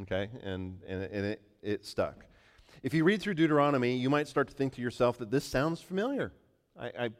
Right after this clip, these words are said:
I seem to have read some of these things somewhere else. And that's because you have. Back in Exodus and Leviticus, you see a lot of the same things that are covered in Deuteronomy.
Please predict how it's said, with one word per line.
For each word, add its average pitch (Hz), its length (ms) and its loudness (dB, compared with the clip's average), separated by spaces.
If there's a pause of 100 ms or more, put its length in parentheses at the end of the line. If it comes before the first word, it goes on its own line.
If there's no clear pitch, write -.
I 117 40 0
seem 254 240 -4
to 311 60 0
have 196 180 -4
read 220 160 -6
some 156 180 -4
of 113 120 -2
these 104 220 -4
things 104 280 -4
somewhere 98 420 -2
else. 80 360 -8 (480)
And 113 80 -4
that's 135 140 0
because 160 280 0
you 190 120 2
have. 175 420 2 (460)
Back 131 180 4
in 151 80 0
Exodus 151 480 6
and 120 80 2
Leviticus, 117 580 2
you 110 80 -6
see 131 200 -4
a 113 80 4
lot 117 200 6
of 135 80 0
the 123 80 -4
same 131 300 -2
things 123 400 -2
that 120 100 0
are 113 120 2
covered 120 260 0
in 123 100 -2
Deuteronomy. 131 720 0